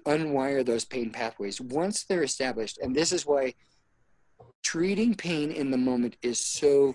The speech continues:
critically important, not trying to catch up afterwards, okay? Not trying to mentally grit through a pain, because you can't mentally grit through a cancer. You can't mentally grit through cardiovascular disease, right?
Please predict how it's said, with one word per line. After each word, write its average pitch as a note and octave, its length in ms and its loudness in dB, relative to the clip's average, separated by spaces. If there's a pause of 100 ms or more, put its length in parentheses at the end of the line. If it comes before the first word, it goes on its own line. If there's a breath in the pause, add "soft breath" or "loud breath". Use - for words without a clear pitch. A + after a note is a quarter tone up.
critically B2 580 -4
important, G2+ 480 -8 (120)
not C3+ 280 -4
trying D3 200 -6
to A#2+ 80 -4
catch - 280 -6
up A2+ 140 -8
afterwards, - 560 -8 (480)
okay? A2+ 320 -4
Not C3 300 0
trying C#3 340 -4
to A#2+ 320 0 (360 soft breath)
mentally C3+ 540 0
grit A#2+ 560 -2
through A#2 360 0
a G2 60 -4
pain, G#2 480 -10 (400)
because B2+ 260 -2
you B2+ 60 -4
can't C3 340 -4 (440)
mentally C3 460 -2
grit A#2 320 -4
through G#2+ 200 -6
a F2 60 -10
cancer. - 560 -10 (100)
You A#2 120 -4
can't B2 300 -8
mentally A#2 480 -6 (160)
grit B2+ 340 -2
through A2 380 -4 (100)
cardiovascular G#2+ 720 -4
disease, F#2+ 400 -12
right? A#2 240 -4